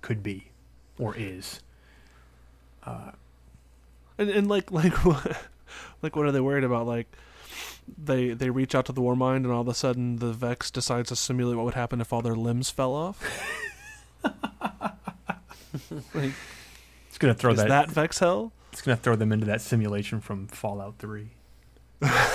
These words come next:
Speaker 1: Uh, but here's the thing. By even discussing it here, right, the simulations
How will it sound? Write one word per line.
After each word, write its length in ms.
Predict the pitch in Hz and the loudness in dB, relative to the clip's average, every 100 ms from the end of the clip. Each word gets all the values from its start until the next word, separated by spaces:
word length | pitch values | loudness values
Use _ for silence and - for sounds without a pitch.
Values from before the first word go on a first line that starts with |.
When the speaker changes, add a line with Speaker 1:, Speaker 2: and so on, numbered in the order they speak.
| - - - - - - - - - - - - - 202 - - - - - - - - - - - - - - - - - - - - - | 2 0 0 -4 -6 -12 -16 -16 -16 -14 -12 -10 -8 -10 -10 -14 -18 -20 -20 -20 -20 -20 -20 -20 -20 -20 -20 -16 -14 -14 -16 -18 -20 -18 -12
Speaker 1:
Uh, 140 | - - - - - - - | -12 -12 -16 -20 -20 -18 10
but 120 | 247 | 12
here's 160 | 254 233 | 12 8
the 60 | |
thing. 260 | 202 240 - - | 6 2 0 2
By 180 | 151 - | 2 4
even 360 | 202 208 202 151 | 6 8 6 6
discussing 640 | 143 - 170 160 - 143 | 4 4 2 4 2 2
it 140 | 127 - | 0 -4
here, 640 | - - 175 110 101 104 - | -2 4 6 6 2 -4 -2
right, 360 | 117 113 120 - - | 2 4 2 -4 0
the 120 | 123 | 2
simulations 1080 | 113 - 165 151 131 139 170 - 127 113 - | 4 6 6 8 8 8 6 4 4 4 2